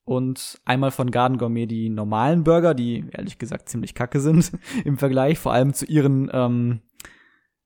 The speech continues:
wie, wie heißen die? Ich vergesse es immer. Ich will immer Fantastic sagen, aber das ist eine eigene, ein eigenes Produkt, eine eigene Marke. Ähm,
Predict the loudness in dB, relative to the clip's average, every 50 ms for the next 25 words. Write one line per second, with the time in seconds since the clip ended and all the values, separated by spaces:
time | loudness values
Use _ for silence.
0 | _ _ _ _ -6 -6 -4 -2 -2 0 0 0 0 0 0 0 0 0 -2 0
1 | 0 2 2 2 0 0 -2 -2 -2 -4 -4 -2 -2 0 0 2 0 0 0 0
2 | 2 0 0 0 -2 -4 -4 -2 -4 -4 -4 -4 -4 -4 -4 -2 0 2 2 2
3 | 0 -2 -2 -4 -4 -8 -10 -12 -10 -6 -2 0 2 2 2 2 0 -4 -4 -4
4 | -4 -2 -2 -2 0 0 0 0 0 0 -2 -2 -6 -6 -8 -8 -14 -18 -18 -18
5 | -20 -20 -20 _ -6 -4 -2 -2 -2 -4 -4 -6